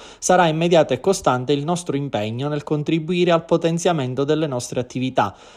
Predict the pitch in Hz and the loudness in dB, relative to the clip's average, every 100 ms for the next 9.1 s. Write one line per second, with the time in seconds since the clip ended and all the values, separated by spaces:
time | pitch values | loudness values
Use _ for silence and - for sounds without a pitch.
0 | - - 113 117 143 151 - 120 - 156 | -16 -8 -4 -2 -4 -2 2 0 2 0
1 | 123 117 120 139 120 117 117 120 131 127 | 0 -2 0 0 0 -4 -2 0 2 2
2 | - 110 - 113 113 110 120 123 - 143 | 0 -4 -4 -2 -2 -2 -2 -2 -2 0
3 | 120 117 139 131 117 113 - 107 123 - | -2 -4 -4 -2 -2 -4 -10 -10 -4 0
4 | 196 104 107 131 156 196 185 - 107 127 | 0 0 -4 -2 -2 -2 0 0 0 0
5 | 143 143 139 156 160 160 131 110 110 147 | 0 0 2 2 2 -2 -2 -4 -4 -4
6 | 147 120 - 107 - 139 135 107 104 165 | -4 -6 -4 -4 -4 -4 0 2 2 2
7 | 170 117 113 123 139 143 170 123 104 110 | 0 -6 -4 -4 0 4 6 6 2 -2
8 | 156 165 185 180 123 - 180 160 110 85 | -2 -2 -2 -4 -6 0 0 0 -8 -10
9 | 73 | -16